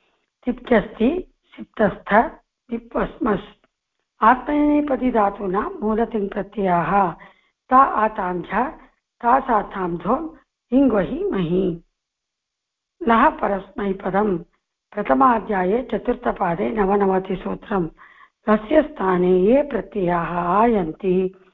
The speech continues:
ते सर्वे परस्मैपदसंज्ञकाः। अङ्गानाम् आत्मनेपदम्। प्रथमाध्याये चतुर्थपादे शततमसूत्रम्। लस्य स्थाने ये तङ्गानः शानच्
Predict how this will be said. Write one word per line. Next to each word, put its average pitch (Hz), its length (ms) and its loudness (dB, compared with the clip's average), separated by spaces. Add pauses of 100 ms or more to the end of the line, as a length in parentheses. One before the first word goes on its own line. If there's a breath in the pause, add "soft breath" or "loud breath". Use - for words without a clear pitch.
(360 soft breath)
ते 226 200 4
सर्वे 226 540 0
परस्मैपदसंज्ञकाः। 190 1900 0 (1600)
अङ्गानाम् 262 560 4
आत्मनेपदम्। 196 920 -4 (680)
प्रथमाध्याये 196 760 -2
चतुर्थपादे 185 840 -4
शततमसूत्रम्। 202 1080 -2 (640 soft breath)
लस्य 254 340 4
स्थाने 185 800 2 (420)
ये 226 200 4
तङ्गानः 190 1160 0 (520 soft breath)
शानच् 220 480 4